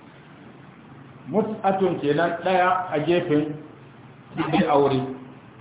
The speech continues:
Sannan mut'a ta ɗaya, ta uku, mace ta jiyar da mijinta daɗi. Mut'atul mar'ati zawjiha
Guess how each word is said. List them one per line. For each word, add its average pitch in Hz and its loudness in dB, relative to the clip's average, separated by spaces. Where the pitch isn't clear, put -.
Sannan 208 2
mut'a 226 2
ta 214 2
ɗaya, 208 4
ta 220 0
uku, 185 2
mace 160 0
ta 196 0
jiyar 196 0
da 170 2
mijinta 165 0
daɗi. 143 0
Mut'atul 190 0
mar'ati 175 2
zawjiha 156 4